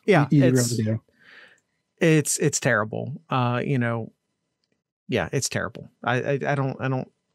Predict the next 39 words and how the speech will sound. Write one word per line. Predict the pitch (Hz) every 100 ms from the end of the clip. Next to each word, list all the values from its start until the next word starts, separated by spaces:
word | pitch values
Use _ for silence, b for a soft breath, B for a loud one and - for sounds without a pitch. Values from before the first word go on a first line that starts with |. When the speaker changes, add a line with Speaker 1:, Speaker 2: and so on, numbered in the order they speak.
| -
Speaker 1:
I |
don't | 143 131
know | 131 127
what | 120 120
else | 107 -
to | 110
say | - 120 117 110
other | 113 113
than | 113 107
it's | 101
terrible. | - 107 107 107 104 - b b b b -
You | 143
know, | 135
I | 139 151
hope | 156 165
he | 160 135 135 131 131 - 147
redshirt-, | 147 139 - 147 151
I | 151
hope | 156 165
he | 165
gets | 151 147 -
a, | 139 131 131 - _ _ _ _ -
I | 156
mean, | 160
I, | 175
first | 262 311 277
off, | 214 -
I | 180
hope | 175 170
it's | 175 175
not | 160 -
that | 139 -
bad. | 120 92 113 - _ _ _ _ _ _ _ _ _ _ _ _ _ _ _ _ _
Well, | 170 151
don't, | 156 190 185
don't, | 170 - - _ _ _ _ _ _ _ _ _ _ _ _ _ _ _ _ _ _ -
it, | - 143 139
Bab, | 160 175 180 165 143 127
Bob, | 143 147 143 143